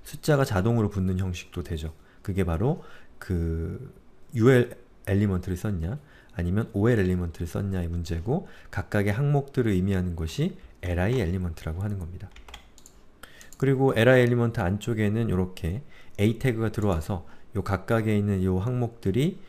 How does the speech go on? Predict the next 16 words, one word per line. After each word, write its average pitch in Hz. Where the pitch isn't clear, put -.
이 90
A 107
태그가 104
뭐라고 87
했죠? 117
링크를 107
의미한다고 87
했죠? 95
링크라고 107
하는 101
것을 143
요 82
알려주는 92
이 123
태그가 120
이렇게 80